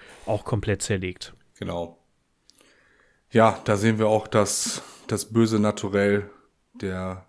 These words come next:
Speaker 2: Antagonisten immer wieder unfaire Mittel der, äh, Ringrichter wird noch weggekickt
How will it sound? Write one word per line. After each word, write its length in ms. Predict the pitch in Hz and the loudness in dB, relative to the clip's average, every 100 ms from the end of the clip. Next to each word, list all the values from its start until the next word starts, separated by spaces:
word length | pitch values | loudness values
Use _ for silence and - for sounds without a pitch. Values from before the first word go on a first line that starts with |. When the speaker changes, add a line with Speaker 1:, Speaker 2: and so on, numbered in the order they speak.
| _ | _
Speaker 2:
Antagonisten 840 | 107 101 95 98 98 101 - 98 | -12 -10 -8 -2 -2 -2 -4 -4
immer 320 | 87 95 92 | -2 -4 -4
wieder 440 | 92 92 92 92 92 | -6 -4 -4 -4 -2
unfaire 480 | 107 - 107 95 95 | -2 -2 0 0 0
Mittel 500 | 98 - 98 95 - - _ _ | -2 0 0 0 -4 -16 _ _
der, 960 | 107 92 92 92 92 95 92 92 92 90 90 | -2 0 0 -2 -4 -6 -4 -4 -6 -8 -4
äh, 20 | |
Ringrichter 540 | 104 101 101 - 95 | -2 -2 -4 -4 -6
wird 160 | 95 92 | -6 -6
noch 420 | 98 92 - - | -8 -8 -16 -10
weggekickt 1000 | 98 101 104 95 92 - - 104 - | -6 -4 -2 -2 -2 -6 -6 -6 -8